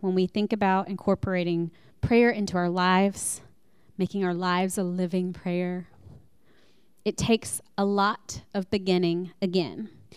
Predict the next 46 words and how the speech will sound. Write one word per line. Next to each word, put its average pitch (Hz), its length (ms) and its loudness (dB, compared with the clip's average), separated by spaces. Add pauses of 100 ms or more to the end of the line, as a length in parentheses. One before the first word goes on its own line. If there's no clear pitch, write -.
(160)
and 190 160 4
we 190 100 6
will 185 440 4 (120)
need 254 300 4
to 277 100 0
give 208 200 4
ourselves 180 560 -4 (280)
a 185 80 -2
lot 202 600 0
of 214 100 0
grace 180 380 -2
along 160 300 0
the 165 60 0
way. 156 300 -4 (1080)
So 208 340 6
if 190 100 2
you, - 320 -6
and 220 180 6
set 247 220 4
on 262 200 4
your 233 200 4
alarm 180 400 4
and 190 80 2
a, 185 120 -2 (120)
you 196 180 -2
know, 185 160 0
an 202 120 -2
alarm 202 280 -2
on 202 100 -2
your 190 100 -2
phone 185 260 2
for 196 100 -6
seven 214 380 0
pauses. 170 640 -6 (400)
Don't 240 300 2
give 269 160 6
up 226 180 4
after 190 320 -2
the 190 100 0
first 196 320 -2
half 175 200 -2
of 175 60 -10
the 185 60 -4
day, 160 420 -6 (300)
day 170 140 0
one, 156 380 -2